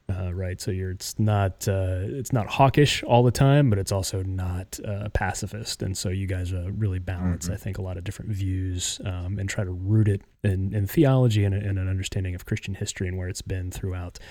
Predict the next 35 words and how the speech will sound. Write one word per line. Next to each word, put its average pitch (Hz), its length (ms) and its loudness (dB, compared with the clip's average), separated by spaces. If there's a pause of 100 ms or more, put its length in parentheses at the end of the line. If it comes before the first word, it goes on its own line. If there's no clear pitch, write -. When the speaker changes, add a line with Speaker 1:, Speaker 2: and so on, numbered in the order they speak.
(280)
Speaker 1:
um, 117 800 -8
not 139 180 4
only 107 160 6
domestic 98 400 -2
policy, 104 320 -6
but - 120 -8
foreign 107 260 -8
policy - 360 -8
throughout. 90 440 -10
So 92 240 -4
I'd 90 200 -8
commend 101 300 -2
that. 95 240 -4
Uh, 90 180 -8
links 98 360 -4
in 104 80 0
the 92 80 -6
show 151 180 4
notes 143 200 6
again. 120 320 6 (360)
Uh, 90 460 -2
you 98 80 -4
can 98 140 -6
find 90 320 -4
them 90 100 -6
at 92 140 -10
providence 101 500 -2
mag 92 400 -4
dot 90 260 -8
com. 98 440 -2 (360)
So 123 640 6 (460)
that 120 160 6
gets 135 160 2
us 123 160 0
to 123 480 6